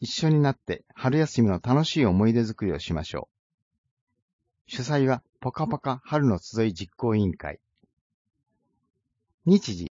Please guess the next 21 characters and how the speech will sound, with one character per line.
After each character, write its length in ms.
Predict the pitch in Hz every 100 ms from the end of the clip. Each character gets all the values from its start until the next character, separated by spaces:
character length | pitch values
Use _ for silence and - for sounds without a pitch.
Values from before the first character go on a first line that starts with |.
| _ _
三 280 | - 170 160
月 180 | 101 -
三 440 | - 117 127 131
十 180 | 117 107
日 260 | 87 -
木 300 | 101 104 120
曜 140 | 143 90
日 160 | 85 _
午 160 | - 139
前 160 | 135 92
九 180 | - 151
時 120 | 127
か 100 | 80
ら 140 | 76
午 140 | 107 123
後 120 | 104
二 140 | 123
時 160 | 98 85
十 200 | 113 107
五 140 | 80
分。 240 | - -